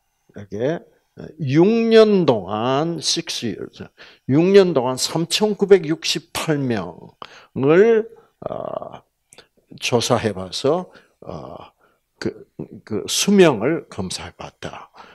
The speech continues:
어, 이것이 언제 발표된 거냐 하면, 어, 천구백구십구 년. 예, 예. 그래서, 어, 육십사 세 이상 삼천구백구십팔 명을 대상으로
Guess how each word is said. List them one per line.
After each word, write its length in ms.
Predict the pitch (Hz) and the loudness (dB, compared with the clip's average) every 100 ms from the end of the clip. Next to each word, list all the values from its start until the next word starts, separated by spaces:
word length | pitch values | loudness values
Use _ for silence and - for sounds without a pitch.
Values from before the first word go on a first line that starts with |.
| _ | _
어, 60 | 98 92 | -8 -8
이것이 880 | 95 101 104 98 92 - 117 165 180 _ _ _ _ - - | -8 -6 -6 -6 -10 -10 -8 -8 -10 _ _ _ _ -20 -16
언제 480 | - 110 110 120 113 | -12 -8 -4 0 0
발표된 680 | - 110 - 110 98 101 92 | -2 -6 -6 -6 -6 -10 -12
거냐 280 | 95 95 92 | -14 -14 -14
하면, 920 | 92 87 87 87 98 131 165 180 190 - _ _ _ _ _ | -14 -16 -14 -14 -10 -8 -6 -8 -12 -18 _ _ _ _ _
어, 320 | - 87 - - | -14 -12 -14 -10
천구백구십구 1040 | - - 113 101 107 - 117 - - - 107 | -8 -6 -8 -6 -6 -4 -4 -4 -8 -8 -8
년. 520 | 92 - 139 190 214 _ | -10 -12 -10 -8 -10 _
예, 40 | 92 - _ - - _ - | -14 -14 _ -20 -20 _ -20
예. 120 | - - _ _ _ - | -20 -20 _ _ _ -2
그래서, 400 | 143 139 180 - - - - - | 0 2 -2 -4 -18 -20 -18 -14
어, 80 | - | -12
육십사 680 | - 143 156 214 - - 135 | -2 -2 0 -2 2 4 4
세 180 | 135 156 | 4 2
이상 400 | 123 113 139 139 | 2 0 -2 -4
삼천구백구십팔 1700 | - - 123 - 143 135 139 - - - - 107 117 - - - 113 | -4 -6 -4 -4 -4 0 0 0 -10 -10 -8 -6 -6 -8 -8 -8 -6
명을 340 | 117 113 135 | -6 -4 -4
대상으로 680 | 117 104 - 101 90 92 | -4 -8 -8 -10 -10 -8